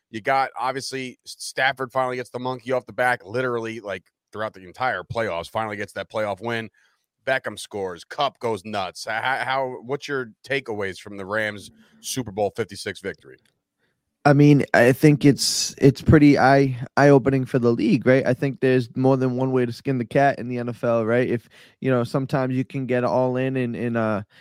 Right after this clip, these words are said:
Speaker 2: you know, spend a little bit of money to get that championship, or sometimes you can get homegrown talent, kinda like the Cincinnati Bengals did a little bit.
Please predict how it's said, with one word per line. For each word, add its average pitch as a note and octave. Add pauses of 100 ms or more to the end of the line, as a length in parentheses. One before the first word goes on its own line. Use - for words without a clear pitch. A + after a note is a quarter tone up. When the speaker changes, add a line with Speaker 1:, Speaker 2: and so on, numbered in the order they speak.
(160)
Speaker 2:
you A#2+
know, C3
spend C#3
a -
little C3+
bit B2+
of B2+
money C#3
to B2+
get B2+
that D3
championship, D3+
or C#3
sometimes A#2+
you B2+
can A#2
get A#2
homegrown A#2
talent, A#2+
kinda A#2+
like A2+
the A#2+
Cincinnati A#2+
Bengals C#3
did B2
a A#2
little A#2
bit. A#2